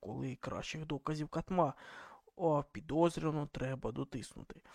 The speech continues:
Я благав суддю Кауфмана замовити тест Д Н К зі справжнім волоссям Гарді, але він відмовився. Сказати, що, сказав, що це надто дорого,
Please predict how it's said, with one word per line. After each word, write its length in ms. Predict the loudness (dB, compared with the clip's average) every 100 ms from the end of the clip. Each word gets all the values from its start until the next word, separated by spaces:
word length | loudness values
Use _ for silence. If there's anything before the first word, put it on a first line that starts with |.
| -20 -10
Я 200 | 2 4
благав 400 | 6 4 4 2
суддю 320 | 2 -4 -4 0
Кауфмана 680 | 6 6 6 2 2 2
замовити 680 | 2 -2 2 4 4 2 0
тест 340 | 0 0 0 -2
Д 120 | -2
Н 120 | -2
К 260 | 2 2 2
зі 180 | 0
справжнім 640 | -4 -2 0 0 2 2 0
волоссям 460 | 0 -4 -2 0 6
Гарді, 480 | 8 8 4 -6 -8 -12 -14 4
але 420 | 10 12 12 10
він 300 | 8 2 0
відмовився. 840 | 0 -2 2 2 2 0 -6 -8 -10 -14 -18 -14 -10
Сказати, 800 | -8 -4 0 4 6 6 2 2
що, 400 | 0 -6 -8 -10 -16
сказав, 460 | -12 -6 -4 -4
що 140 | -6 -4
це 160 | 0
надто 360 | 2 2 4 2
дорого, 600 | 8 10 10 8 -2